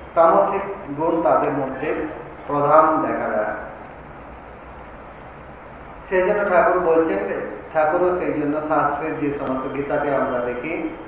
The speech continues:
কারো ভিতর সত্ত্ব গুণ বেশি, কারো ভিতর রজগুণ বেশি, কারো তমগুণ।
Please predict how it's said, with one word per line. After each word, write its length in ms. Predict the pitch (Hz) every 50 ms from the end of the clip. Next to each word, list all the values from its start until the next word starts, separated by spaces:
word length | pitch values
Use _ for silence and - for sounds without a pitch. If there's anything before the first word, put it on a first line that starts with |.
| -
কারো 320 | - 175 175 180 - - 214
ভিতর 300 | 190 196 208 208 208 208
সত্ত্ব 480 | 208 208 - 175 170 170 170 - -
গুণ 200 | - - - 170 151 127 -
বেশি, 500 | - - - - - - - - - - - -
কারো 280 | - 151 151 160 170 170
ভিতর 260 | 175 170 170 180 185
রজগুণ 720 | 185 185 185 - - 147 - - - 160 160 165 160 156 151
বেশি, 460 | 156 151 151 151 151 185 185 - - - - - - - -
কারো 380 | - 160 156 156 160 147 160 - - -
তমগুণ। 600 | 135 131 135 139 143 139 139 - - - - -